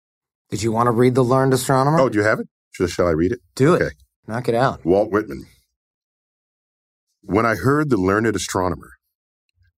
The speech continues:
Speaker 2: when the proofs, the figures were ranged in columns before me, when I was shown the charts and diagrams to add, divide,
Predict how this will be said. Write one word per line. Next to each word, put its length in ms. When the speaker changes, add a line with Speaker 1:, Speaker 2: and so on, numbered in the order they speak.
Speaker 2:
when 260
the 80
proofs, 760
the 80
figures 680
were 140
ranged 560
in 120
columns 480
before 380
me, 80
when 200
I 80
was 120
shown 420
the 60
charts 560
and 140
diagrams 760
to 200
add, 320
divide, 640